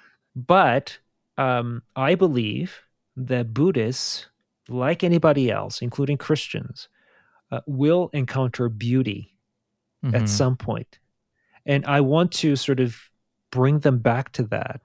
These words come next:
Speaker 1: Do you find anything beautiful in this world? Is this world something that's valuable,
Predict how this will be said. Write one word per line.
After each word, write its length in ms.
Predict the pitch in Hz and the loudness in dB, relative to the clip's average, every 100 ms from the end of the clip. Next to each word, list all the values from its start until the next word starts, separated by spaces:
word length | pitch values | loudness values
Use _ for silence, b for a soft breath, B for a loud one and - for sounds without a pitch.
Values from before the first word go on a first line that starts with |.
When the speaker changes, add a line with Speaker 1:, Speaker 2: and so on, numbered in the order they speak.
| - | -4
Speaker 1:
Do 80 | 123 | -2
you 80 | 151 | 0
find 260 | 185 208 | 0 0
anything 300 | 196 202 165 | 2 0 0
beautiful 400 | 123 131 180 - | 0 2 0 -2
in 120 | 113 | -4
this 200 | 104 - | -6 -8
world? 400 | 113 101 104 117 - b b b - | -10 -10 -12 -14 -20 b b b 0
Is 160 | 131 131 | 0 2
this 260 | 175 - - - | -2 -4 -10 -4
world 300 | 127 135 - | 0 2 0
something 320 | 151 143 147 | -4 -2 -2
that's 180 | 117 - | -2 -4
valuable, 680 | - 117 170 131 110 104 | -8 -2 0 2 0 -4